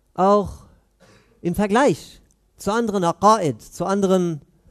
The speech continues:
Auffassungen, zu anderen Gottesverständnissen, ja?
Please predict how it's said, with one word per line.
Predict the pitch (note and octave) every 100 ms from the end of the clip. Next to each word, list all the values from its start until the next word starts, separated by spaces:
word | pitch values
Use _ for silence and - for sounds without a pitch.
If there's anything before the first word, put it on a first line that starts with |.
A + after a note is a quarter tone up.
| _ _
Auffassungen, | - G3+ - G#3 - F3 C3+ A2+
zu | F#3+
anderen | G3 G3 F#3
Gottesverständnissen, | F#3 G3+ F#3 G3+ - A3 G3+ F3+ - B2+ G2+ _ -
ja? | C3+ G3+